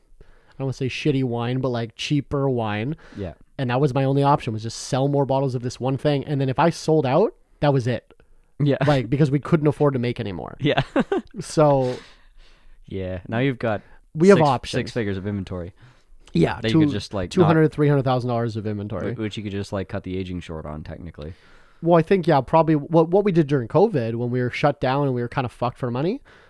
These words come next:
Speaker 1: we, before the ceba loans came out,
Speaker 2: Yeah.
Speaker 1: uh, we just didn't make wine for nine months.
Speaker 2: Yeah.
Speaker 1: And just sold out, s-, like, so our cores ran out, but we just released more seasonals to, uh, to counter it.
Speaker 2: Yeah.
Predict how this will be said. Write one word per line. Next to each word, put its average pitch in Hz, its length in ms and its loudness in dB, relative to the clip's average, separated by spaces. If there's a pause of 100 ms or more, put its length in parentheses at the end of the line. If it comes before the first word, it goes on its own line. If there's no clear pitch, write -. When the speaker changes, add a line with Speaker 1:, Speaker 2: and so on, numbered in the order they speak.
(140)
Speaker 1:
we, 139 320 0
before 135 420 -2
the 151 180 2
ceba 160 300 -2
loans 170 220 0
came 185 160 0
out, 214 280 -2
Speaker 2:
Yeah. 101 180 -10 (260)
Speaker 1:
uh, 135 240 2
we 139 80 2
just 127 160 -4
didn't 143 180 4
make 139 160 2
wine 113 160 -2
for 123 140 -4
nine 95 160 -4
months. - 340 -12 (160)
Speaker 2:
Yeah. 92 180 -12 (120)
Speaker 1:
And 143 120 2
just 127 180 -2
sold 123 220 -2
out, 123 160 -2 (160)
s-, - 160 -18
like, 143 240 0 (120)
so 160 180 2
our 135 80 4
cores 156 420 0
ran 123 240 -2
out, 143 260 -2 (920)
but 143 140 2
we 143 100 4
just 143 160 0
released 139 340 4
more 135 280 2
seasonals 113 880 -6 (140)
to, 120 400 2
uh, 104 360 -4
to 104 260 -4 (100)
counter 107 320 -8
it. - 80 -18 (340)
Speaker 2:
Yeah. 101 160 -4